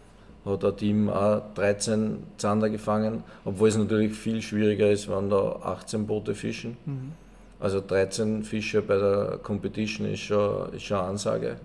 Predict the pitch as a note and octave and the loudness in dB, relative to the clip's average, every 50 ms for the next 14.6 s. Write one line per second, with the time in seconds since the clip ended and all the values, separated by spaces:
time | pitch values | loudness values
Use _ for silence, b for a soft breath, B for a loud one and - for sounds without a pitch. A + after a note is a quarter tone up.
0 | - - - C3 B2 A#2+ G2+ - - G2+ G2+ G2+ G#2 G#2+ A#2+ A#2+ - - - - | -14 -12 -10 -10 -8 -8 -8 -6 -4 -4 -4 -4 -4 -4 -4 -4 -6 -8 -16 -20
1 | - B B B B B B B B B B B B B B B B B - - | -20 B B B B B B B B B B B B B B B B B -4 -2
2 | G2 G2 F#2+ G2+ G2+ G2+ G#2+ G#2+ G#2+ A2 A2+ A#2 A#2+ A#2 A2 A2 G#2+ A2 A2 A2 | 0 2 4 4 6 6 6 6 6 6 6 4 2 0 0 2 2 2 2 0
3 | G#2+ - - A2 G#2+ G2+ F#2+ G2+ G2+ - A#2 G#2+ G#2+ A2 G#2+ G#2+ G#2 G2 G2 G2+ | -2 0 0 2 4 6 6 6 6 4 2 2 4 4 4 4 2 2 0 -2
4 | G2+ G2 G2 F#2+ F2 E2+ - - - - - - F#2+ F#2 F#2+ F#2+ F2 F#2 F#2 F2 | -2 -2 -2 -4 -6 -6 -8 -8 -8 -8 -4 -2 -2 0 0 0 -2 -4 -6 -8
5 | - - - - - - - - F2 E2 - - - - B B B B B B | -8 -10 -10 -12 -12 -14 -12 -12 -12 -10 -10 -12 -12 -14 B B B B B B
6 | - - - C#3 C3+ C3+ - - C#3 - D3+ C3 C3 C#3 - E3 E3 - E3 D#3 | -18 -12 -8 -6 -6 -6 -4 -6 -6 -4 -4 -4 -4 -2 -2 -4 -4 -4 -4 -6
7 | D3 D3+ D#3 D#3+ D#3+ E3+ D3+ C3+ C#3+ F3 E3+ C3 - D3 D3 C#3+ C3+ C3+ - - | -4 -4 -4 -4 -4 -4 -4 -4 -4 -4 -6 -6 -6 -6 -6 -6 -4 -6 -6 -6
8 | D#3+ E3+ - F#3+ D#3+ D#3+ G3 G#3 D#3+ C3 D3+ F#3+ G3 E3+ - - C#3 D3 D#3+ D#3 | -6 -6 -4 -4 -2 -2 -2 -4 -4 -6 -6 -6 -8 -8 -8 -8 -6 -6 -6 -4
9 | - E3 D#3+ - - D3+ D3 C3 C3+ C3 C3 C3+ D#3+ G3 G3+ - - D#3+ E3 E3 | -4 -6 -4 -4 -4 -6 -4 -4 -4 -4 -4 -2 -2 -2 -4 -4 -6 -6 -6 -6
10 | E3 - - C3+ - - - - C#3 C#3+ E3+ A3 A#3+ B3+ B3 F#3+ C#3 C3 B2+ B2 | -6 -8 -8 -8 -8 -8 -6 -4 -2 0 0 0 0 -2 -2 -2 -4 -6 -6 -4
11 | B2 B2 B2 C3 D#3+ G#3 C4 D4 C#4+ - - - - - - - - E3 - D3 | -4 -2 0 0 0 0 0 -2 -4 -6 -10 -14 -16 -20 -16 -10 -10 -8 -8 -6
12 | C#3+ D#3 D3 D3+ - G2 D#3 D3+ - D#3 - - D#3+ E3+ F3+ G3 F#3+ F3 F3 - | -6 -6 -4 -2 -2 -2 -2 -2 -4 -6 -6 -4 -2 -2 0 0 0 -2 -2 -4
13 | F3 D#3 D3+ D3+ D3 C#3+ C#3+ C#3 - C#3+ C#3 C3+ C3+ C3+ C3+ - - C#3+ - - | -4 -4 -4 -4 -4 -4 -6 -8 -8 -8 -8 -6 -6 -8 -8 -10 -12 -12 -12 -12
14 | C#3+ D#3 D#3+ - - - D3+ D3+ D3+ D3 D3+ D3+ | -12 -12 -12 -10 -10 -10 -10 -10 -10 -10 -10 -12